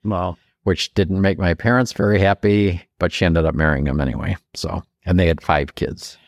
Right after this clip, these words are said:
Speaker 1: They, they also had the largest dog I've ever seen, and they used to feed it s-, this was,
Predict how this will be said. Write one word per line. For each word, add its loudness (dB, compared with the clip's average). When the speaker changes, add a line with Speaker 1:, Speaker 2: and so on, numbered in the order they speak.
Speaker 1:
They, -2
they 2
also 2
had 2
the 0
largest 0
dog 4
I've 4
ever 0
seen, -2
and -4
they 0
used -2
to -2
feed 0
it 2
s-, -12
this 0
was, -2